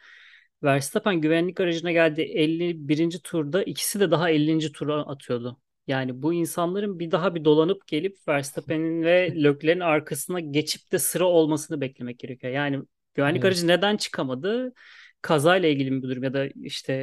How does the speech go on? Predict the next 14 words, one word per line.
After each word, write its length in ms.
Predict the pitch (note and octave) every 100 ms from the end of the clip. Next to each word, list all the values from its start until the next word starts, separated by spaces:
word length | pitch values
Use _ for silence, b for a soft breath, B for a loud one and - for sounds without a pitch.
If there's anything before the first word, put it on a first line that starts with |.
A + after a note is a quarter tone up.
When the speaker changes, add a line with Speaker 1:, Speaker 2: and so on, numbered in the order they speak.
| C3+ -
Speaker 1:
e, 80 | D3+ C#3 C3+ C3
Ricciardo'nun 440 | C#3 D3+ C#3+ D3
aracının 340 | D3 C#3 C#3 C#3+
kaldırılamamasıyla 1080 | - C#3+ C#3 D3+ D3 D3 D3 C#3 - C3 C3
mı 100 | C3
ilgili? 220 | C3 F3
Hayır, 340 | - F3 D#3+
Ricciardo'nun 540 | D#3+ D#3 F3+ E3+ D#3+ D#3
aracı 300 | D#3+ D#3 D#3+
elli 300 | D#3 D#3+ D#3
birinci 260 | E3 D#3
turda 300 | C#3 C3 C3
kaldırılıyor. 600 | - C#3 C3+ C#3 C3 B2+ A#2+ -
Yani 340 | C#3 B2 B2+